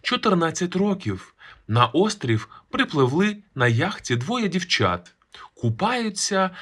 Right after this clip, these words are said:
засмагають, і раптом з кущів вийшов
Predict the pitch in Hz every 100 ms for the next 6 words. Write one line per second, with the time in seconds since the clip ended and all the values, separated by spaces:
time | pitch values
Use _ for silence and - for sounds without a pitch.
0 | - 185 247 - 117 107 147 220 214 196
1 | - - - _ 160 196 240 180 147 -
2 | 156 156 - 269 - 110 143 226 - 123